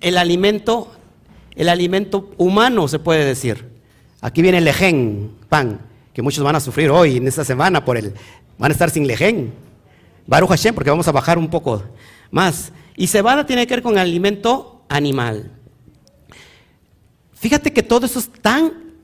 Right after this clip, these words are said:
importantísimo y que nos conecta con las dimensiones que el Eterno nos está enseñando, que aquí estamos en un estado de nefesh. El estado del alma animal.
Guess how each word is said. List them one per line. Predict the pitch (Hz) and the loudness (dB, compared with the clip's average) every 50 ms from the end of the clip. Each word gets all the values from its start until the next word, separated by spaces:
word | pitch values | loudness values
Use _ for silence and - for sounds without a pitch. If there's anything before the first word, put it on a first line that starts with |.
| _ _ _ _ _ _ _ - | _ _ _ _ _ _ _ -2
importantísimo | 170 180 185 170 175 160 160 151 151 - 147 151 143 139 139 202 196 - - 151 139 139 | 0 2 2 2 2 2 2 2 2 0 0 0 -2 -2 -4 -4 -4 -2 -2 0 0 0
y | 143 | 0
que | 139 139 143 | 0 -2 -2
nos | 139 147 139 | -2 -2 -2
conecta | - 160 151 165 190 180 165 190 | -2 -2 0 0 -2 -2 -4 -6
con | - 175 160 | -4 -2 -2
las | 151 135 | -2 -2
dimensiones | 127 135 127 127 120 120 - - 156 156 165 165 147 135 127 - | -2 -2 -2 -2 -2 -2 -2 -2 -2 0 0 0 0 -2 -2 -6
que | - | -8
el | 135 127 | -6 -6
Eterno | 131 131 135 143 147 151 143 | -4 -2 -2 -2 0 2 0
nos | 131 120 117 117 | 0 0 -2 -4
está | 123 135 | -4 -4
enseñando, | 143 147 147 143 123 113 104 101 104 101 156 - - - - - - - - _ - | -4 -2 -2 -2 -2 -2 -2 -4 -4 -4 -6 -6 -8 -16 -20 -20 -20 -20 -20 _ 0
que | - 220 175 165 190 202 - - - - - - _ _ - - _ _ _ _ _ _ _ _ _ _ _ _ _ _ _ - | 2 4 4 4 0 -2 -8 -16 -20 -20 -20 -20 _ _ -20 -20 _ _ _ _ _ _ _ _ _ _ _ _ _ _ _ 0
aquí | 160 165 165 - 202 240 | 0 0 0 -2 -4 -2
estamos | 269 240 240 - 202 214 233 226 - 190 | -2 -2 0 0 0 2 2 0 0 2
en | 180 | 2
un | 190 220 214 | 2 2 2
estado | 185 - - 196 202 196 202 | 0 0 0 0 0 0 2
de | 190 185 208 254 320 - - - - - - - - _ _ _ _ _ _ _ _ _ _ _ _ | 2 2 2 0 0 -6 -14 -16 -16 -16 -18 -20 -20 _ _ _ _ _ _ _ _ _ _ _ _
nefesh. | - 131 147 165 160 156 160 - 190 190 185 165 - - - - - - - - - - - - - _ _ _ _ _ _ _ _ _ _ _ - _ _ _ - _ _ _ _ _ _ _ _ _ _ _ _ _ _ _ _ _ _ _ _ _ _ _ _ _ _ - - _ _ _ _ _ _ _ _ _ _ _ _ _ - | -4 -2 0 0 0 -2 -2 0 0 2 2 0 0 -2 -4 -6 -6 -10 -14 -20 -20 -20 -20 -20 -20 _ _ _ _ _ _ _ _ _ _ _ -20 _ _ _ -20 _ _ _ _ _ _ _ _ _ _ _ _ _ _ _ _ _ _ _ _ _ _ _ _ _ _ -20 -20 _ _ _ _ _ _ _ _ _ _ _ _ _ -6
El | - 151 165 170 | -2 -2 0 0
estado | 165 160 156 - - 202 202 214 208 226 208 | 0 -2 -2 -2 0 0 0 2 0 0 0
del | 180 165 170 | 0 0 2
alma | 180 190 202 202 208 208 214 196 - - - - _ | 2 2 2 2 0 0 -2 -2 -4 -12 -20 -16 _
animal. | - 143 151 151 147 147 143 143 151 160 165 156 143 127 110 104 98 - - | -4 -2 -2 0 0 0 0 0 2 2 2 0 0 0 -2 -4 -8 -10 -16